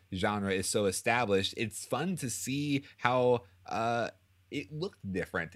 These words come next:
and how it can look different. And, uh, makes me hopeful for other future iterations of movies that we get. 'Cause at the end of the day, the real losers were the friends we <laughs> made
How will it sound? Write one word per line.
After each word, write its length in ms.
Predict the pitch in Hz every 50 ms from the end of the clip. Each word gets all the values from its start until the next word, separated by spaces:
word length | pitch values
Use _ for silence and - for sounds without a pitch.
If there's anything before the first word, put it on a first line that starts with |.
| -
and 160 | - 127 131
how 140 | 123 143 135
it 100 | 143 143
can 320 | 143 - - 135 139 139 113
look 160 | 92 87 -
different. 520 | - 82 80 - 85 78 73 - - - -
And, 280 | - 98 95 95 92 92
uh, 340 | 98 92 92 92 92 92 - - - - 82 - - 78 80 - - -
makes 180 | - 131 139 -
me 40 | 160
hopeful 320 | 147 160 151 - - 143 131
for 440 | - - 127 123 120 120 117 117 - - - _ -
other 180 | 135 135 127 120
future 580 | - 113 104 95 - 98 92 92 92 90 82 - -
iterations 540 | - 95 92 90 87 85 - - 87 80
of 80 | 90 85
movies 340 | 87 87 82 82 85 82 78
that 140 | - - -
we 80 | - 85
get. 240 | - 104 104 - - - _ _ _ _ _ _ _ _ _ _ _ _ _ -
'Cause 160 | 110 98 98
at 160 | 78 107 117
the 100 | 113 131
end 140 | 143 143 139
of 40 | 131
the 120 | 131 127
day, 220 | 117 110 113 107 107
the 120 | 98 104
real 220 | 98 113 117 113 113
losers 460 | 113 120 120 120 113 120 120 120 110
were 100 | 127 135
the 80 | 131 139
friends 320 | 135 - 170 165 165 151 196
we 60 | 233
<laughs> 0 |
made 300 | 190 143 92 - - -